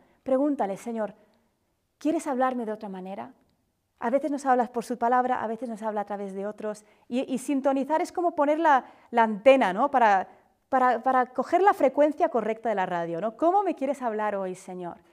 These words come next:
Y, y prepárate a que te hable de diferentes maneras. Y el último consejo es, sé buen mayordomo cuando Él te habla, ¿no?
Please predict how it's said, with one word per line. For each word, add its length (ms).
Y, 240
y 60
prepárate 800
a 100
que 140
te 120
hable 400
de 160
diferentes 400
maneras. 520
Y 220
el 280
último 400
consejo 500
es, 300
sé 300
buen 300
mayordomo 580
cuando 200
Él 100
te 100
habla, 280
¿no? 240